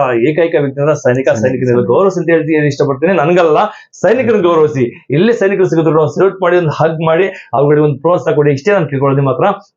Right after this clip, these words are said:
Speaker 1: Thank you sir, ಜೈ ಹಿಂದ್ ಸರ್. ನಂದು ಸೋಷಿಯಲ್ ಮೀಡಿಯಾ ಇದೆ ಸರ್. ಸೋಷಿಯಲ್ ಮೀಡಿಯಾದಲ್ಲಿ ಇತ್ತೀಚಿನ ಜಗತ್ತು ಒಂದು ಆಯುಧ ಅಂತಂದ್ರೆ ಸೋಷಿಯಲ್ ಮೀಡಿಯಾ ಆಗ್ಬಿಟ್ಟಿದೆ.
Speaker 2: ಎಸ್ ಸರ್.
Speaker 1: ಹೌದು, ಯಾಕಂದ್ರೆ ಜಗತ್ತು ಯಾವ್ದೋ ಟೆಕ್ನಾಲಜಿ ಇಂಪ್ರೂವ್ಮೆಂಟ್ ಆಗ್ತಿದೆ ಅಂತ ನಾ-, ನಾವು ಕೂಡ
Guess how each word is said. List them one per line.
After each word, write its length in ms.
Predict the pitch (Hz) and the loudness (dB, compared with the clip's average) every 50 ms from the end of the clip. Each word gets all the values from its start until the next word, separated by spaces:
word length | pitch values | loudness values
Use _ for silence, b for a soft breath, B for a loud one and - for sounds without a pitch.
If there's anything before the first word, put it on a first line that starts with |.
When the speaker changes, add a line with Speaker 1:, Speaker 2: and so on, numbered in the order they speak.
| 123 | -4
Speaker 1:
Thank 180 | 123 127 127 123 | -4 -2 -2 -2
you 140 | 117 - 120 | -2 -2 -2
sir, 420 | 127 123 123 - _ _ _ 110 | -2 -4 -6 -10 _ _ _ -2
ಜೈ 100 | 117 117 | -2 0
ಹಿಂದ್ 120 | 117 104 - | 0 -2 -4
ಸರ್. 480 | 104 95 - - - _ _ _ - | -8 -8 -8 -10 -18 _ _ _ -4
ನಂದು 160 | 143 135 139 | -2 0 0
ಸೋಷಿಯಲ್ 380 | - - - - - 196 190 180 | 0 0 0 0 0 0 0 2
ಮೀಡಿಯಾ 220 | 175 165 160 156 | 2 2 2 2
ಇದೆ 80 | 156 151 | 2 2
ಸರ್. 140 | 151 160 143 - | 0 -2 -2 0
ಸೋಷಿಯಲ್ 260 | 147 143 135 160 160 | -2 -2 0 0 0
ಮೀಡಿಯಾದಲ್ಲಿ 260 | 156 151 156 156 156 | 0 2 2 2 2
ಇತ್ತೀಚಿನ 380 | 151 135 - 165 160 151 151 151 | 0 0 -2 -2 -2 0 2 0
ಜಗತ್ತು 220 | 156 151 - 170 | 0 0 0 0
ಒಂದು 340 | 160 156 151 143 151 151 143 | 2 2 2 2 2 2 2
ಆಯುಧ 280 | 120 123 147 156 147 156 | 2 2 0 0 2 0
ಅಂತಂದ್ರೆ 340 | 143 123 131 139 - 127 - | -2 -2 -2 -4 -6 -4 -2
ಸೋಷಿಯಲ್ 260 | 131 120 131 135 139 | -2 0 0 0 0
ಮೀಡಿಯಾ 200 | 131 131 123 117 | 2 0 0 0
ಆಗ್ಬಿಟ್ಟಿದೆ. 380 | 110 110 110 107 107 104 117 | -2 -4 -6 -8 -6 -2 -2
Speaker 2:
ಎಸ್ 320 | 156 180 - 165 127 110 - | -2 -2 -4 -6 -10 -10 -6
ಸರ್. 160 | - 135 165 | -2 0 0
Speaker 1:
ಹೌದು, 160 | 185 165 139 | 0 0 0
ಯಾಕಂದ್ರೆ 600 | 143 - 170 156 156 160 156 156 151 147 131 127 | -2 -2 -2 0 2 4 4 4 2 2 -2 -4
ಜಗತ್ತು 260 | 123 165 190 214 180 | -2 -2 -2 0 0
ಯಾವ್ದೋ 200 | 196 190 190 185 | 2 2 2 0
ಟೆಕ್ನಾಲಜಿ 480 | 185 160 156 180 175 170 151 160 170 160 | 0 -2 -2 0 0 0 2 2 2 2
ಇಂಪ್ರೂವ್ಮೆಂಟ್ 460 | 160 160 156 160 165 165 160 160 156 | 2 0 0 0 0 0 0 2 0
ಆಗ್ತಿದೆ 260 | 151 143 143 151 156 | 0 0 0 0 0
ಅಂತ 140 | 151 147 165 | 0 0 0
ನಾ-, 340 | 147 151 151 147 147 147 147 | 0 0 0 0 0 0 0
ನಾವು 220 | 139 143 165 160 | 0 0 0 0
ಕೂಡ 140 | - 156 151 | 0 0 0